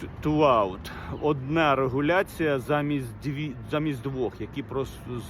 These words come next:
знівельовуються. Це треба взяти на озброєння, тому що кількість регуляцій, які в нас зараз запроваджені, просто зашкалює, і ми живемо, навіть не знаємо, в яких реаліях. Тому повинні бути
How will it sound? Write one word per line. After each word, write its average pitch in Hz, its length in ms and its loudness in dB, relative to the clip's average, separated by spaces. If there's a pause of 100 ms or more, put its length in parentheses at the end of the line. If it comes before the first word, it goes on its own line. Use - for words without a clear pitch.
(100)
знівельовуються. 117 800 0
Це 165 160 -2
треба 151 360 0
взяти 147 380 0
на 135 140 0
озброєння, 123 500 -2
тому 110 120 -10
що - 80 -12
кількість 139 340 -4
регуляцій, 143 420 0
які 135 180 -4
в 127 60 -2
нас 127 180 -2
зараз 120 220 0
запроваджені, 131 680 -2 (520)
просто 143 260 2
зашкалює, 143 920 4
і 143 220 0
ми 135 260 2
живемо, 151 480 4
навіть 151 280 2
не 143 120 2
знаємо, 147 320 2
в 131 60 0
яких 131 320 -2
реаліях. 101 400 0 (640)
Тому 143 300 0
повинні 151 460 4
бути 120 400 -2